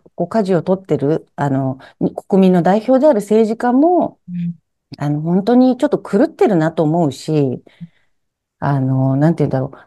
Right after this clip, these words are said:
Speaker 1: う。まあ、でもこれって日本だけに限らず、実はヨーロッパとかアメリカとかカナダも、あの、もうかなり、なんだろう、国としては崩壊しちゃってるなっていう感じは私からすると見受けられるんですけど、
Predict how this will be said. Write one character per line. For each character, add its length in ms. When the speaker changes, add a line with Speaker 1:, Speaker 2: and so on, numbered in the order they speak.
Speaker 1:
う。 40
ま 160
あ、 40
で 160
も 100
こ 120
れ 80
っ 20
て 160
日 120
本 160
だ 100
け 100
に 80
限 240
ら 140
ず、 160
実 240
は 60
ヨ 160
ー 20
ロ 100
ッ 20
パ 180
と 120
か 140
ア 40
メ 120
リ 100
カ 120
と 100
か 100
カ 140
ナ 100
ダ 140
も、 360
あ 180
の、 440
も 180
う 40
か 100
な 160
り、 280
な 100
ん 80
だ 100
ろ 100
う、 40
国 260
と 100
し 80
て 80
は 60
崩 140
壊 20
し 60
ち 40
ゃ 40
っ 40
て 100
る 80
な 100
っ 100
て 80
い 20
う 20
感 220
じ 80
は 60
私 240
か 100
ら 80
す 160
る 100
と 120
見 140
受 100
け 80
ら 100
れ 140
る 80
ん 40
で 100
す 100
け 100
ど、 300